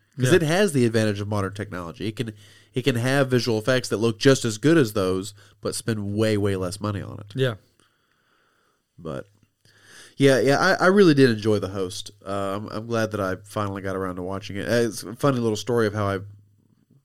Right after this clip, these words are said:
Speaker 1: uh, watched it. So I don't own the movie, I realized. Um, and it's not on any streaming services, at least not that I was aware of. Um, so it kinda got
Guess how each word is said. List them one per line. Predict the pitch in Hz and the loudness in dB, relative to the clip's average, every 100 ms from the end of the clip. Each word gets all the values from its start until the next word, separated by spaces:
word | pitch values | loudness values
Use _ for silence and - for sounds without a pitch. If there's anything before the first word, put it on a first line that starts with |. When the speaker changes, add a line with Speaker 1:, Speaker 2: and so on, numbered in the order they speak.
| _ _ - | _ _ -12
Speaker 1:
uh, | 95 82 80 - - | -10 -10 -12 -18 -10
watched | 110 110 - | -8 -8 -8
it. | - | -8
So | - 120 | -2 0
I | 120 | 2
don't | 147 147 - | 0 0 -4
own | 113 | -6
the | 127 | -4
movie, | 135 143 165 160 _ _ _ _ _ _ _ _ _ - | -2 -2 -4 -8 _ _ _ _ _ _ _ _ _ -8
I | 123 | -4
realized. | 127 135 135 143 143 - _ _ _ _ - | -2 -2 -2 -4 -6 -12 _ _ _ _ -8
Um, | 101 101 | -4 -2
and | 98 | -4
it's | 110 | -4
not | 117 117 | -2 -2
on | 110 | -2
any | 110 101 | -6 -6
streaming | 104 110 117 | -6 -6 -6
services, | 113 117 120 120 123 | -4 -4 -4 -6 -8
at | 110 | -8
least | 101 | -6
not | 107 | -6
that | 101 | -6
I | 98 | -6
was | 92 95 | -8 -8
aware | 87 101 107 | -4 0 0
of. | 113 117 - _ _ _ _ - | -2 -6 -14 _ _ _ _ -12
Um, | 98 95 85 80 95 104 _ _ _ _ _ | -8 -6 -8 -10 -18 -20 _ _ _ _ _
so | - 110 | -10 -4
it | 95 | -4
kinda | 113 110 104 | -4 -4 -2
got | 101 98 | -4 -4